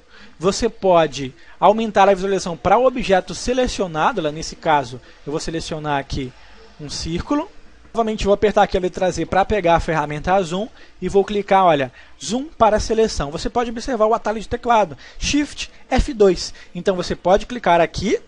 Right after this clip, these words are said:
não é? Ou você pode pressionar o Shift F dois, que o zoom é enquadrado apenas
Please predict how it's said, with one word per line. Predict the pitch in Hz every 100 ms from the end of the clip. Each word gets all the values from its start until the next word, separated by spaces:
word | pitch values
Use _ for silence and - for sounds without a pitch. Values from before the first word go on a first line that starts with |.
| -
não | 160 147
é? | 175 240 -
Ou | 196
você | 214 240
pode | 226 175 175
pressionar | - 196 - 170
o | 180
Shift | - 262 311 - - - - - -
F | 175 -
dois, | 180 165 185 220 - - - -
que | 220 226 - - -
o | 208
zoom | 160 180 196
é |
enquadrado | 185 190 185 165 160 165
apenas | 165 - 180 202 220 226 -